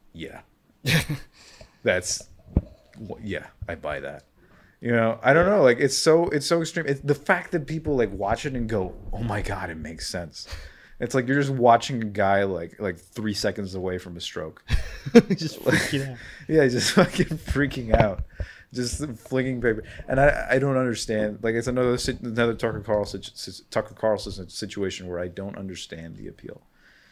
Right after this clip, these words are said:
Speaker 1: You know, I, I, I watch him and I, and I, I'm like, "Where, where is the, uh, that part? Where, where's the moment where I'm like, 'Oh God, yeah, it clicks, it makes sense'?"
Speaker 2: Yeah, it's,
Speaker 1: Yeah.
Speaker 2: um, again, it's like that
Speaker 1: Liberal
Speaker 2: I
Speaker 1: media does the same thing.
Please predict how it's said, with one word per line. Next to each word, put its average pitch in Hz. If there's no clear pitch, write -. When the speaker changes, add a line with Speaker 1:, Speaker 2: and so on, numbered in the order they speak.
Speaker 1:
You 101
know, 92
I, 82
I, 80
I 82
watch 90
him 110
and 82
I, 78
and 78
I, 76
I'm 104
like, 95
"Where, 95
where 101
is 87
the, 82
uh, 71
that 90
part? -
Where, 131
where's 135
the 117
moment 104
where 85
I'm 85
like, 80
'Oh 92
God, 90
yeah, 92
it -
clicks, -
it -
makes -
sense'?" -
Speaker 2:
Yeah, 104
it's, -
Speaker 1:
Yeah. 151
Speaker 2:
um, 131
again, 143
it's 107
like 113
that 113
Speaker 1:
Liberal 110
Speaker 2:
I 139
Speaker 1:
media 101
does 82
the -
same -
thing. -